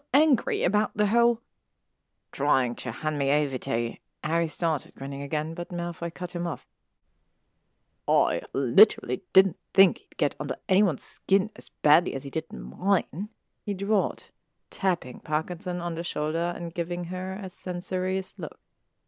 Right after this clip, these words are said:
"And Malfoy is going to be living here," Harry said, gazing at her with wide eyes. "I wonder what I'll do to him." "Don't think I haven't warned him of exactly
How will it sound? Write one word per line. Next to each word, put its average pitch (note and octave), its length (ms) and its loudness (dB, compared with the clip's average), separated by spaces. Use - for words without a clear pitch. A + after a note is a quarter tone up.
"And C3 220 -4
Malfoy D3+ 520 4
is A2 80 -6
going C#3 200 -4
to C#3+ 80 -16
be - 120 -10
living F3+ 360 0
here," B2 320 -16
Harry G3 220 2
said, F3 380 0
gazing D#3+ 460 0
at B2+ 100 -12
her C3+ 120 -6
with C3+ 140 -8
wide D#3 300 -2
eyes. D3+ 360 -6
"I A#2+ 180 6
wonder C3 500 2
what B2 200 -6
I'll C3+ 140 -2
do B2 140 -4
to - 280 -10
him." F#3+ 600 0
"Don't D#4+ 360 4
think C#4+ 380 6
I A#3 320 6
haven't G3 420 4
warned G#3+ 640 6
him C#3+ 320 -8
of F#3 160 4
exactly A3 680 2